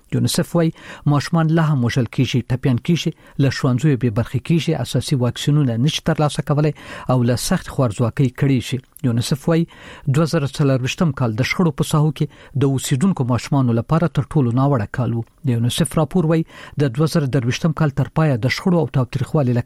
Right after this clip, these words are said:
کبله د بې ځایه شویو ماشومانو شمیر اووه څلوېښت میلیونه او دوه سوه زرو ته رسېده. خو د دوه زره څلرویشتم کال تر پایه دغه شمیر د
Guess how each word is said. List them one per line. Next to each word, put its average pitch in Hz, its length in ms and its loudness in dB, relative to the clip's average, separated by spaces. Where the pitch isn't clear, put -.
کبله 156 240 2
د 117 140 0
بې 135 80 4
ځایه 127 220 2
شویو 170 320 2
ماشومانو 120 500 -2
شمیر 170 240 2
اووه - 420 0
څلوېښت 131 520 -2
میلیونه 160 340 2
او 151 40 2
دوه 170 160 2
سوه 123 220 0
زرو 117 260 0
ته 120 80 -2
رسېده. 120 280 -2
خو 135 160 0
د 113 100 -2
دوه 156 220 2
زره 143 200 0
څلرویشتم 131 640 0
کال 156 220 0
تر - 160 -6
پایه 151 220 2
دغه 117 200 0
شمیر 165 240 2
د - 380 -6